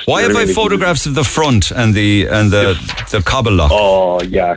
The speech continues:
Speaker 2: So, like, the front garden there, like, the brickwork that was out the front. I'm not saying that it was absolutely beautiful or anything like that, but it was, again,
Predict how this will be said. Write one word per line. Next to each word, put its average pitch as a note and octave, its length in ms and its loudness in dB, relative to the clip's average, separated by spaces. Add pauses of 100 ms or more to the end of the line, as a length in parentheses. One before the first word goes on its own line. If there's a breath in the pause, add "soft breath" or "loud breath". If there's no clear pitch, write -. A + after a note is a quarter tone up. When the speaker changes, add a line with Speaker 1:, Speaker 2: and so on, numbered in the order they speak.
Speaker 2:
So, A#2+ 120 0
like, A2+ 180 -2
the A#2+ 80 -6
front B2+ 280 0
garden A2+ 340 0
there, F#2+ 360 -2
like, F2+ 160 -4
the F#2+ 80 -6
brickwork - 420 -2
that F#2+ 120 0
was F#2+ 120 -2
out G2 140 0
the F2+ 80 -8
front. F#2+ 320 -2 (100)
I'm G#2+ 80 0
not A#2 140 0
saying A#2+ 200 0
that A2 120 0
it G#2 40 0
was G#2+ 100 -2
absolutely G#2 380 -4
beautiful G#2+ 420 -2
or G2 40 2
anything F#2+ 300 0
like F#2+ 220 0
that, F#2+ 260 0 (420 loud breath)
but F#2 100 -4
it F#2 40 2
was, F2+ 160 -2
again, G#2 380 -2